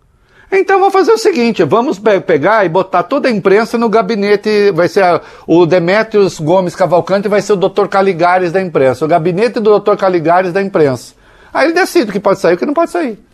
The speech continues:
Faz uma fila enorme, aí ele lê primeiro, fala assim, "Ah, sim, publique-se. Esse não." E a gente restaura a censura no Brasil.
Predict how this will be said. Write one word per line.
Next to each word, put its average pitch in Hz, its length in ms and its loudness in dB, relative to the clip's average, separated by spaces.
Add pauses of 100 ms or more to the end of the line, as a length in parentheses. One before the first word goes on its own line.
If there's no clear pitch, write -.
(200)
Faz 180 200 -2
uma 160 100 0
fila 143 300 2
enorme, 185 520 0 (760)
aí 320 260 0
ele 339 180 4
lê 339 220 4
primeiro, 226 460 0
fala 180 100 -4
assim, 175 120 -2
"Ah, 208 260 2
sim, 202 280 -2
publique-se. - 680 -2 (720)
Esse 247 340 -2
não." 208 400 0 (840)
E 359 60 2
a 359 80 2
gente 233 300 -2
restaura 226 460 0
a 202 40 -16
censura 233 440 -6
no 226 60 -8
Brasil. 226 380 -8